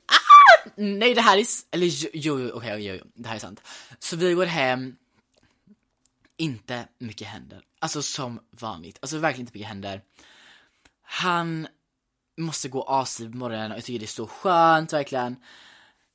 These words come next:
Men, åh, åh men gud, åh, det här är så jobbigt, så det. Nej, ehm, så han går på morgonen och vi har tagit taxi hem. Och han, <gasps> åh, nej, och jag får ett meddelande från honom dagen efter.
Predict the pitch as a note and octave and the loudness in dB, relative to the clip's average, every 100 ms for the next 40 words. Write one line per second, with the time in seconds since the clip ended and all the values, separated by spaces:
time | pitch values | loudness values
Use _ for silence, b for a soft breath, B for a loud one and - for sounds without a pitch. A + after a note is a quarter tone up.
0 | _ _ - F#3 F#3 E3+ D#3+ D3+ _ - | _ _ -6 -4 -2 -4 -6 -10 _ -4
1 | F#3+ F3+ E3+ D#3 - - E3+ E3 D#3+ D#3+ | 0 0 0 -2 -6 -10 -8 -6 -6 -4
2 | D3+ C#3 C#3 - - F3+ - - - - | -4 -4 -8 -8 -8 -10 -18 -18 -16 -16
3 | B3 - B F4 D#4+ D#4 - D#3 C#3 - | -14 -16 B -16 -16 -16 -6 -2 -2 -4
4 | C#3 C#3 C3+ C3 - - E3 F3 E3+ C#3+ | -4 -2 -2 -6 -12 -8 -4 -4 -4 -6
5 | B2 B2+ A2+ G#2 G#2+ C3+ D3+ D#3 D3+ D#3 | -8 -8 -10 -10 -12 -10 -6 -4 -4 -6
6 | A#2+ - D3+ - C4 G3 G#2+ - _ _ | -8 -10 -10 -8 -4 -4 -4 -14 _ _
7 | _ _ _ _ _ _ _ _ - B | _ _ _ _ _ _ _ _ -20 B
8 | B B B - F3 _ - - _ _ | B B B -8 -8 _ -14 -14 _ _
9 | _ _ _ - - - B3 B3+ G#3 - | _ _ _ -6 -4 0 0 0 -2 -10
10 | E4+ G4 G4 D#4+ - G3 F#3 F3+ G3 B3 | -8 -6 -6 -10 -10 -6 -6 -4 -4 -2
11 | A#3 G3+ F#3 F#3 G3+ E3+ D3+ C3+ C#3 D3 | 0 0 0 -2 -4 -6 -6 -8 -8 -10
12 | C3 A#2+ A#2 A2 B2+ A#2 | -6 -6 -8 -10 -10 -10